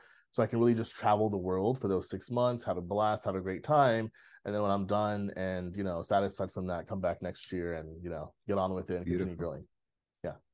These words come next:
Speaker 2: Beautiful. I love that. And <clears throat> when you started out, were you in, uh, Dean Graziosi's program? Were you in Tony Robbins' program? Like, what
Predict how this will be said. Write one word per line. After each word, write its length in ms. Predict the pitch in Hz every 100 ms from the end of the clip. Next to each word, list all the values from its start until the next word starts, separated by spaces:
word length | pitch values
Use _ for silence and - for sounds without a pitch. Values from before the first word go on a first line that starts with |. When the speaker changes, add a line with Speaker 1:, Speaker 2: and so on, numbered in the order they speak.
| _
Speaker 2:
Beautiful. 440 | 90 107 120 85
I 120 | 78 87
love 240 | 113 131
that. 300 | 117 80 -
And 420 | 131 143 147 143 - _ -
<clears throat> 280 | 147 139
when 160 | 117 131
you 80 | 151
started 320 | - 123 110
out, 300 | 107 101 90 -
were 320 | 107 101 107 104
you 680 | 98 101 98 95 92 90 - 95
in, 500 | 90 85 85 85 85
uh, 460 | 82 82 80 78 82
Dean 200 | 95 92
Graziosi's 640 | - 80 - 202 - 180
program? 500 | - 175 156 156 131
Were 120 | 95
you 160 | 92 90
in 80 | 87
Tony 240 | 92 85
Robbins' 440 | 90 156 180 160 151
program? 360 | 147 135 123
Like, 140 | 117 127
what 220 | 147